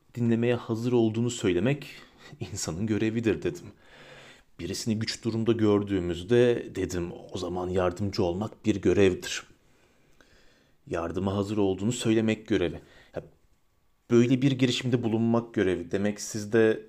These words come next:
yardıma hazır olunduğunun söylenmesini görev olarak görüyorsunuz. Bu cümle üç kez yineledi. Onun böyle robot gibi inatla yinelemesi ne kadar ürkütücüydü. Deli miydi bu adam? Sarhoş muydu?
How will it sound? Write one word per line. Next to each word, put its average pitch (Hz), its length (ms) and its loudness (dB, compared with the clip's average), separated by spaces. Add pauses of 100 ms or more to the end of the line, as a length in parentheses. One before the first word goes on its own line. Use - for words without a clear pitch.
(720)
yardıma 101 440 -4
hazır 104 240 0
olunduğunun 104 500 0
söylenmesini 98 800 -4
görev 104 240 0
olarak 95 360 0
görüyorsunuz. - 720 -12 (960)
Bu 175 100 2
cümle 220 280 2
üç 233 260 -2
kez 185 260 4
yineledi. 139 680 6 (100)
Onun 156 360 2
böyle 170 260 8
robot 151 420 4
gibi 160 600 6
inatla 135 400 2
yinelemesi 156 920 2
ne - 80 -14
kadar 220 280 0
ürkütücüydü. 180 680 0
Deli 110 180 2
miydi 302 280 2 (100)
bu 269 120 2
adam? - 200 0
Sarhoş - 600 -2
muydu? - 420 2